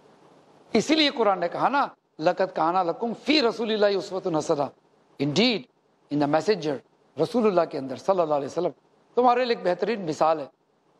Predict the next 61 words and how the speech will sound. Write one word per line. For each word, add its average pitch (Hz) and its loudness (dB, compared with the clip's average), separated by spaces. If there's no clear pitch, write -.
तो 233 6
मैंने 233 2
कहा 233 2
कि 220 -2
कॉलेज 202 0
और 170 0
स्कूल 220 0
में 190 0
भी 196 0
आप 175 2
नबी 170 -6
सल्लल्लाहु 170 2
अलैहि 160 0
वसल्लम 165 -4
की 185 -2
सुन्नत 165 -2
पर 165 2
अमल 147 -2
कर 143 -4
सकते 135 -8
हैं, 135 -4
पता 196 2
है, 233 -2
बल्कि 208 2
करना 247 0
चाहिए। 123 -10
अगर 185 4
आप 202 2
फ्रेंड्स 226 -4
के 214 -2
साथ 190 2
बैठे 208 0
हैं, 220 -2
आपने 214 0
बिस्मिल्लाह 226 2
बोलकर 226 -2
खाना 208 0
खाया, 202 2
तो 214 -6
कौन 202 -4
सी 247 -6
बड़ी 233 2
आफत 202 2
आ 185 4
जाएगी 180 0
आप 220 0
पर? 254 2
क्या - -4
लोग 190 2
आप 180 2
पे 175 0
हंसेंगे? 196 0
शर्माते, 208 0
"मैं 170 0
तो 226 -2
आहिस्ते 202 -2
से 254 -4
बिस्मिल्लाह 240 0
बोलता 196 -6
हूँ, 147 -4
क्यों? 302 0